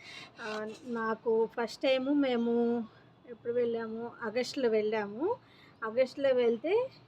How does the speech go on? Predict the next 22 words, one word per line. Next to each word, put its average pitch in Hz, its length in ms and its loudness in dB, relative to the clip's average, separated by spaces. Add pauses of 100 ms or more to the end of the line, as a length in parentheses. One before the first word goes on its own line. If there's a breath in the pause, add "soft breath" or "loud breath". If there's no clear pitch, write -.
నవంబర్కి 254 640 -2
డేట్ 226 300 4
ఇచ్చారనమాట. 196 800 -6 (240)
నవంబర్లో 220 1120 -2
రమ్మనేసి 208 680 -8
అన్నారు. 202 360 -6
నవంబర్కి 220 600 -2
వెళ్ళాము, 208 500 -4 (500 loud breath)
నవంబర్ 240 280 -4
సిక్స్త్కి 262 520 -4
వెళ్ళాము. 220 520 0 (580 loud breath)
నవంబర్ 262 380 -2
సిక్స్త్కి 262 400 -6
వెళ్ళిన 247 260 -2
దగ్గర 226 240 0
నుంచి 247 360 -4
అప్పటి 247 400 -2
నుంచి 254 440 0 (200)
ఇంకా 240 220 -2
టెస్టులు 233 400 -4
నడుస్తూనే 233 640 -2
ఉన్నాయి. 220 540 -2